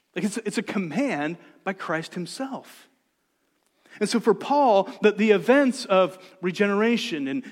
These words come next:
and faith and justification and baptism and receiving the Holy Spirit, it's complex, but they all occur at conversion. Baptism is an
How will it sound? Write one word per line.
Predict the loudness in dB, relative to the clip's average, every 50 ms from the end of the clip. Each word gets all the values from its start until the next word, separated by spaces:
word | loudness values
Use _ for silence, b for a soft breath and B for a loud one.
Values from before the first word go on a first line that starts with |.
| B
and | B -8 -8 -10
faith | -6 0 2 4 4 4 2 -2 -2
and | -6 -6 -2
justification | -2 -2 -2 -2 -4 -8 -6 -4 -2 -2 0 0 -2 -2 -2 -4 -4
and | -4 -4 -4
baptism | -2 -2 0 0 -2 0 0 0 0 0 -2 -2
and | -2 -4
receiving | -4 -6 -6 -4 -2 0 0 0 -2
the | -4 -2
Holy | -2 -2 -4 -4 -6
Spirit, | -6 -6 -4 0 0 0 0 B B B B
it's | -4 -4 -4
complex, | -4 -2 0 0 0 0 -2 -4 -2 0 2 2 0 0 -2 -8 B B B B
but | -2 0
they | 2 2 2
all | 2 2 0 0
occur | -2 -4 -4 -2 0 0 0 0 -2 -4 B B B B
at | -12 -10
conversion. | -10 -10 -8 -8 -8 -8 -10 -12 -16 -18 -20 _ _ _ _ _ _ _ _ _ _ _ _ _ _ _ _ _ _ _ _ _ _ _ _ _ _ _ _ _ _ _ _ _ _ _ _ _ _ _ _ _ _ _ _ _ _ _ _ _ _ _ _ _ _ _ _ _ _ _ _ _ _ _ _ _ _ _ _ _ _ -16 -6
Baptism | -2 0 0 0 -2 -6 -8 -8 -6 -4 -4 -2 -2
is | -4 -4 -6
an | -8